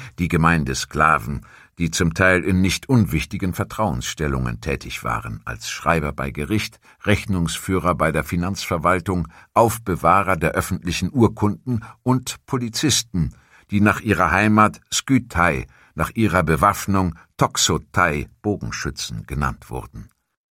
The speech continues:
Sklaven, die sich durch Gewerbe und Geschäfte, die sie im Namen ihres Besitzers selbstständig betrieben, Ersparnisse gemacht hatten,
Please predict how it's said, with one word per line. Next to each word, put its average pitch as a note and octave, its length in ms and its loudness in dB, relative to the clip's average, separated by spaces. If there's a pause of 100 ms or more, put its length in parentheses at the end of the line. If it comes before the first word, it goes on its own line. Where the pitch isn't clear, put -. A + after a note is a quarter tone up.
(320)
Sklaven, B2 800 2
die G2+ 160 -2
sich F2+ 320 -4
durch F2+ 300 -2
Gewerbe G2+ 500 0
und E2 220 -4
Geschäfte, G#2+ 680 -4
die E2+ 220 -4
sie D#2+ 200 -2
im D#2 200 0
Namen F#2 340 4
ihres E2 300 -4
Besitzers F2 540 -4
selbstständig G2 640 -4
betrieben, F#2+ 480 -4
Ersparnisse A2+ 720 -4
gemacht G#2+ 420 -10
hatten, F#2 400 -2